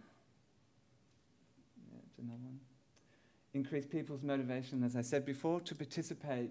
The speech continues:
in, uh, physical activity, but it maintains that participation because it's fun, expressive, non-competitive, and it's social. Um, dance can increase people's physical fitness, strength, and abilities.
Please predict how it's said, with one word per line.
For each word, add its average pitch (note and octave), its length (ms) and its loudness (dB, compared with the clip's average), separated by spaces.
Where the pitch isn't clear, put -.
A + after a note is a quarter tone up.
in, B2 420 4
uh, B2 120 -2
physical B2 320 -4
activity, B2 560 -2
but D#3+ 120 6
it D#3+ 100 0
maintains C#3 880 4
that - 180 -2
participation G#2+ 880 -6
because B2 360 0
it's A2 160 -6
fun, A#2+ 540 4
expressive, A2+ 920 0
non-competitive, A#2 960 0
and G2 160 -4
it's - 180 -8
social. F#2 500 -4
Um, C3 400 2
dance C3 240 0
can C#3 140 -2
increase B2+ 340 0
people's C3 400 0
physical B2 340 -2
fitness, F3+ 480 -2
strength, B2 300 0
and A2+ 100 0
abilities. G#2 640 -4